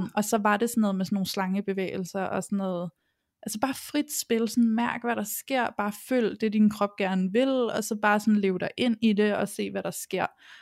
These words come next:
Speaker 2: Og så sådan noget med sådan de der slangebevægelser, sådan lidt, ja,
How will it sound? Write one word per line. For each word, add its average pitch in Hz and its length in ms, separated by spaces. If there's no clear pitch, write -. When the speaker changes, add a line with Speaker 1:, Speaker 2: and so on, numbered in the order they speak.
Speaker 2:
Og 226 80
så 226 180
sådan 220 180
noget 190 240
med 185 220
sådan 185 320
de 190 60
der 180 120
slangebevægelser, 180 840
sådan 185 180
lidt, - 320
ja, 175 60